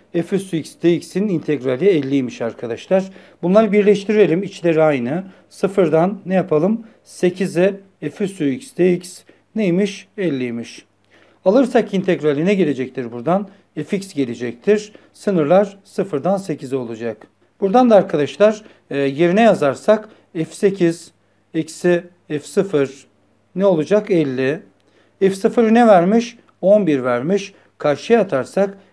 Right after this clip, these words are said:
F sekiz de ne gelecektir? Altmış bir gelecektir. Olduğuna göre demiş sıfırdan üçe, e, f x dx eksi beşten yediye f x dx integralinin değeri kaçtır demiş arkadaşlar. Üstteki integrali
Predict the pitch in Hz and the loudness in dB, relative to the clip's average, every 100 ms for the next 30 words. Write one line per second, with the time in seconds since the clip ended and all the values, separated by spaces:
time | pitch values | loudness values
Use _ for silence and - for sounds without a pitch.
0 | _ 147 - 196 196 170 139 185 185 127 | _ -12 -6 -6 -4 -4 -2 0 -2 -2
1 | 117 120 - 214 208 - - - 180 - | -6 -10 -2 -2 -2 -8 -20 -8 -6 -6
2 | 127 - 196 196 - _ 165 127 117 117 | -12 -4 -2 -4 -12 _ -4 -4 -6 -8
3 | - 123 - - _ _ _ _ _ _ | -10 -14 -16 -20 _ _ _ _ _ _
4 | _ _ _ _ _ _ - 214 240 285 | _ _ _ _ _ _ 2 4 6 6
5 | 277 202 165 160 214 240 - 226 214 151 | 6 6 4 4 2 2 0 -2 0 -2
6 | 139 131 - 196 214 208 - _ _ 147 | -2 -4 2 4 4 0 -8 _ _ -10
7 | 131 143 165 208 196 208 202 196 139 135 | -6 -6 -4 -4 -2 0 0 0 -6 -4
8 | - 160 151 - 190 190 139 131 123 139 | -4 -2 -2 -2 -2 0 -2 -2 -4 -6
9 | 202 190 - 127 - 165 185 139 135 127 | -8 -8 -8 -10 -8 -4 -2 -2 -4 -2
10 | 190 220 - - - 190 160 185 196 156 | -2 -4 -8 -20 0 2 4 2 0 0
11 | - 208 180 143 123 131 117 123 117 - | 0 0 0 -2 -6 -8 -8 -10 -12 -10
12 | 117 - _ _ _ - 190 196 254 285 | -12 -12 _ _ _ -10 -6 -2 2 4
13 | 262 277 233 247 185 208 | 6 4 6 6 6 2